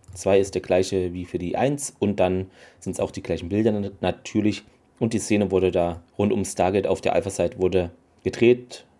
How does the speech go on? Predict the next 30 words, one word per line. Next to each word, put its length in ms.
im 440
Reclaimed 800
Gravel 300
Pit 420
des 240
Lower 280
Seymour 520
Conservation 680
Reserve. 440
So, 420
mal 120
gucken, 340
wie 100
unfallfrei 380
ich 100
das 180
jetzt 100
ausgesprochen 440
habe. 220
Ähm, 260
genau. 260
Im 220
heimischen 340
Kontrollroom, 720
<laughs> 400
um's 280
mal 180
englisch 460
zu 140
sagen. 320